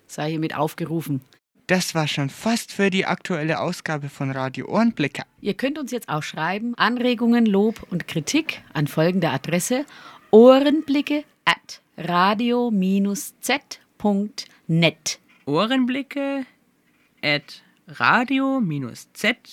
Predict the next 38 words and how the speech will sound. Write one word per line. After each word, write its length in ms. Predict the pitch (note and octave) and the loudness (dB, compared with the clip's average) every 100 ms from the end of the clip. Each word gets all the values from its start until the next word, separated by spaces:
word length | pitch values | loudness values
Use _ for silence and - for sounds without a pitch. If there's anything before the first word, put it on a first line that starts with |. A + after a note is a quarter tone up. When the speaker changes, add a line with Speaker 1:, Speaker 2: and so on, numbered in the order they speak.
| - _ - | -20 _ -6
Speaker 3:
punkt 400 | F#3+ G3 G3 - | -2 -2 -4 -12
net. 320 | A#2+ A#2+ - _ _ - _ _ | -6 -6 -8 _ _ -20 _ _
Speaker 2:
Wir 200 | C3+ A#2+ | -6 -6
freuen 440 | - D3 F3 A3+ | -4 6 6 6
uns 280 | E3+ E3 - - | 2 -2 -4 -2
auf 220 | B2+ B2 | 0 0
eure 300 | B2+ A#2+ G#2 | -2 -4 -6
Tipps 340 | - G3 - | -2 -2 -2
und 260 | - F3 - | -4 -2 0
Anregungen. 760 | G#3 G3 C#3+ B2 G#2+ - - - _ | 2 4 2 -2 -6 -10 -12 -20 _
Speaker 1:
So, 240 | - G3+ | 4 6
und 140 | E3+ D#3+ | 6 4
wer 120 | F#3 | 2
sich 180 | G3+ F#3 | 0 -4
jetzt 200 | E3+ E3+ | -4 -6
das 120 | D#3 | -2
alles 300 | F3 F3+ F3+ | 0 2 2
nicht 300 | F#3 G3 - | 0 0 -2
merken 280 | E3 G3+ A3 | -2 0 -2
kann, 300 | - G3 F#3+ | -2 -2 0
das 160 | F3 D#3+ | -2 -4
nochmal 300 | D#3+ D#3 D3+ | -4 0 2
nachhören 760 | D#3 G#3 - G#3 G#3+ G#3+ G#3 | 6 6 4 0 2 2 2
möchte 440 | G3+ G#3 - G3 F3 | 2 0 -2 -4 -2
oder 180 | F3 | -2
die 100 | D#3 | -2
Sendung 500 | D#3 E3+ E3 D3+ C#3+ | -4 -2 -2 0 -2
downloaden 640 | C3+ D3 G#3 G#3+ G3 F#3+ F#3+ | 0 2 2 2 2 0 -2
möchte, 320 | F3+ - E3+ | -4 -6 -6
geht 340 | - F3 - | 0 0 0
auf 200 | C3 C3+ - - - - | -4 -4 -8 -20 -20 -10
w 340 | E3 F#3 B3 | 4 6 8
w 260 | G#3+ G#3+ G3 | 6 4 6
w 360 | G3 A3 C4+ D4 _ | 6 4 2 -4 _
punkt 500 | - A#3 A#3+ A3+ - _ _ | 0 2 2 -2 -10 _ _
ohrenblicke 1040 | G3+ B3 C4+ B3+ G#3 F#3+ F#3 F#3 F3 C#3+ - _ _ | 8 10 8 6 2 2 0 0 -2 -6 -8 _ _
punkt 400 | G#3 F#3 D3 - | 0 0 -2 -4
e 260 | - E3 D3 | 0 2 2